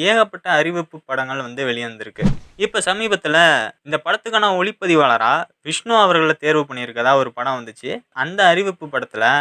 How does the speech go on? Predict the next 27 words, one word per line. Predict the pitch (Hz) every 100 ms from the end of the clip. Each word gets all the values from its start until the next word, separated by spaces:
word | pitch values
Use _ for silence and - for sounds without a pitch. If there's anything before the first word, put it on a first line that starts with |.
| 151 _ _ 127
நம்ம | 151 185
ஏ | 175 202
ஆர் | 214 185
ரஹ்மான் | 170 160 147
அவர்களோட | 135 123 120 113
பேர் | 131 139 127
வந்து | 120 139
இடம்பெறல. | 123 135 120 113 107 - _ _
அதை | 127 156
பார்த்த | 170 226 220
உடனே | 202 196 143
ரசிகர்களுக்கு | 165 139 214 202 175 147 143
வந்து | 139 165 170 151 135
என்னாச்சு, | 147 180 170 - 165 160
ஏன் | 165
அவர் | 156 139
பேர் | 147 151
இல்ல, | 139 143
அந்த | 139 127
படத்துல | 139 143
இருந்து | 143 139
விலகிட்டாரா | 135 139 135 135 139
அப்படிங்கிற | 127 127 127 120 _
பல | 127 185
சந்தேகங்கள் | 190 147 156 160 156 151 156 147
இருந்த | 131 131 123 110
நிலையில | 123 120